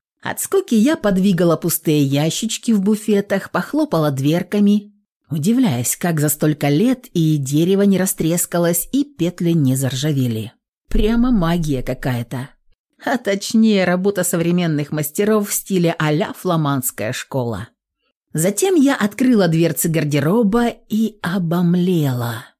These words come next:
На вешалке в глубине шкафа висело платье.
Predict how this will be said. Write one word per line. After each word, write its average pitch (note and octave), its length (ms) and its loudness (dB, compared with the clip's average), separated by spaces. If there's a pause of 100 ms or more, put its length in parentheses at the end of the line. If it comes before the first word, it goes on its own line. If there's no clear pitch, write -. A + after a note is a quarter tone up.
(460)
На G3+ 260 2
вешалке F#3 680 0
в F3 100 2
глубине F#3+ 400 4
шкафа D#3+ 540 -2
висело G3 540 0
платье. F3 760 -4